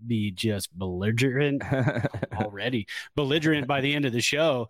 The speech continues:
Speaker 1: And I didn't wanna do that to the listeners. I wanted them to stay with us. So. <laughs>
Speaker 2: All right. So, uh, I guess the first thing to do is let's talk a little bit about this channel.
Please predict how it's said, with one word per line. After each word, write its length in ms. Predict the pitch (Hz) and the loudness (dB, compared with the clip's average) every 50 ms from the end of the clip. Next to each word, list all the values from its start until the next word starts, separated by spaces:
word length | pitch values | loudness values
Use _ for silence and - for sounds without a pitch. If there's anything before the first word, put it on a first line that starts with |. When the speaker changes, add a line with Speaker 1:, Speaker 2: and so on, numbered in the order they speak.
| - - - - | -10 -18 -14 -6
Speaker 1:
And 180 | - 135 127 127 | -4 -2 -2 -2
I 80 | 127 127 | -2 -2
didn't 220 | 135 131 113 120 | -2 -2 0 0
wanna 220 | 123 113 104 98 | 0 0 -2 -4
do 160 | 87 101 101 92 | -6 -8 -8 -6
that 180 | 95 90 87 - | -8 -8 -8 -10
to 60 | 98 | -12
the 120 | - 78 | -12 -12
listeners. 500 | 71 - - - - - _ - - - 110 | -16 -16 -14 -14 -16 -16 _ -18 -16 -14 -12
I 60 | 92 | -12
wanted 240 | 90 87 85 85 _ | -12 -12 -14 -18 _
them 140 | - - - | -20 -18 -4
to 60 | - | -4
stay 220 | - - - 165 185 | -2 0 2 2 4
with 260 | 202 233 240 - - | 4 4 2 0 -6
us. 320 | - - - - - - | -12 -12 -12 -12 -12 -12
So. 40 | - - - _ _ _ _ _ | -14 -20 -20 _ _ _ _ _
<laughs> 120 | - - - - - - - 131 - - - - - _ - - - _ - - - - - - - - - - - - - _ - _ - | -2 -2 -2 -2 -4 -4 -4 -4 -4 -2 -6 -6 -4 _ -6 -8 -4 _ -4 -4 -4 -6 -16 -20 -20 -20 -20 -20 -20 -20 -20 _ -10 _ 0
Speaker 2:
All 60 | 175 | 2
right. 160 | 190 175 143 - - | 2 2 0 -2 -4
So, 500 | - - 175 175 170 170 170 165 165 165 | -2 2 4 4 6 6 6 6 4 4
uh, 540 | - 151 160 165 160 160 160 156 156 156 - | 4 4 4 6 6 6 6 4 4 2 2
I 80 | 185 196 | 0 -2
guess 140 | 220 - | -2 -2
the 80 | - 147 | -2 -2
first 540 | - - - - 190 208 202 - - - - | -4 -2 0 2 4 4 2 0 -4 -8 -10
thing 300 | - - 139 127 120 110 | -2 0 2 2 2 0
to 80 | - 101 | -4 -4
do 280 | 87 104 101 98 98 | 0 2 4 6 6
is 180 | 98 95 - - | 4 2 2 0
let's 200 | 127 139 - - | 0 0 0 -2
talk 220 | - 170 160 - | -2 -2 -2 -2
a 40 | 165 | 0
little 200 | 165 180 202 220 | 2 4 4 4
bit 100 | 202 190 | 4 2
about 260 | 160 139 135 127 - - | 2 2 2 2 2 0
this 120 | 123 110 - | -2 -2 -2
channel. 840 | - - - - - - 117 95 87 80 76 85 95 117 143 - | -4 -4 -4 -2 0 0 0 0 0 -2 -2 -2 -2 -2 -2 -4